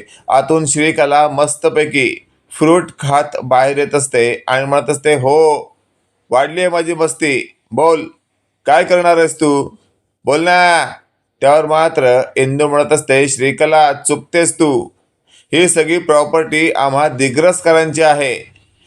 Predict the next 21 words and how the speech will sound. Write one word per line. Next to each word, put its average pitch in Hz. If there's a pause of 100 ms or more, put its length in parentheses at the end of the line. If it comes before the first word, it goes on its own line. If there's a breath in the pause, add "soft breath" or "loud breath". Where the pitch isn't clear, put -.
(180 soft breath)
आणि 131
या 143
प्रॉपर्टीवर 143
तुमच्या 139
लांडग्यांचा 147
काही 156
हक्क 147
नाहीये." 165 (600)
त्यावर 139
लगेचच 143
आता 120 (640)
श्रीकला 151
म्हणत 151
असते, 135
"तुला 151
काय 175
माहिती 165
ग, 143 (840)
तू 156
लहान 147
असशील 160